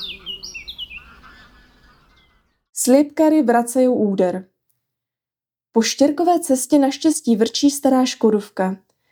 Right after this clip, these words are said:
Jede kam jinam než rovnou ku kulturáku. „Měla jsem víc štěstí než rozumu.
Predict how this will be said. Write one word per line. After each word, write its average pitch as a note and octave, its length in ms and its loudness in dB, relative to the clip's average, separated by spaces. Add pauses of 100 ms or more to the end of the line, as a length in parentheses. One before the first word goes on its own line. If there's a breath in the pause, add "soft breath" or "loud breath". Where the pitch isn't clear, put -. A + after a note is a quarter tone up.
(240)
Jede A#3 280 4
kam D4 280 2
jinam G#3 560 0
než G#3+ 260 0
rovnou A3+ 480 2
ku A#3+ 140 0
kulturáku. G3 880 -4 (420)
„Měla C4 260 4
jsem D4 320 0
víc G#3+ 180 -4
štěstí C4+ 520 -2
než A#3 200 2
rozumu. G3 500 0